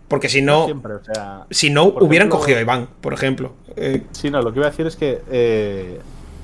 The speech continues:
Speaker 2: Félix puede abrir el faro de Venus, por ejemplo, y no es de un clan en particular,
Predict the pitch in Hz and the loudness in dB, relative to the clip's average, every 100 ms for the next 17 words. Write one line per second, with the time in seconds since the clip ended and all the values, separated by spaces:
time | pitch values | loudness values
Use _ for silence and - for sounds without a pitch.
0 | - - - - 147 156 - - 127 120 | -16 -16 -18 -6 -4 -4 -4 0 0 0
1 | 113 98 95 92 95 98 120 131 98 101 | -2 -4 -8 -12 -12 -8 -4 -4 -4 -8
2 | 85 - - - 92 85 87 95 98 101 | -10 -14 -14 -12 -12 -12 -10 -8 -8 -8
3 | 104 95 92 92 - - 87 82 | -6 -6 -8 -10 -10 -8 -6 -8